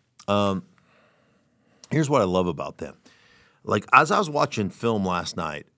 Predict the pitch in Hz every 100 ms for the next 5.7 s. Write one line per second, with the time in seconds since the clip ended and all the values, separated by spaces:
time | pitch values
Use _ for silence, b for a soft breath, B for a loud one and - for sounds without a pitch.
0 | - 85 80 80 - 87 73 - _ _
1 | _ - 104 117 110 90 92 90 80 76
2 | - 78 - _ _ _ _ _ _ -
3 | 104 143 156 143 117 110 104 101 98 _
4 | 95 87 85 82 85 90 107 - 95 90
5 | 82 85 - 85 - -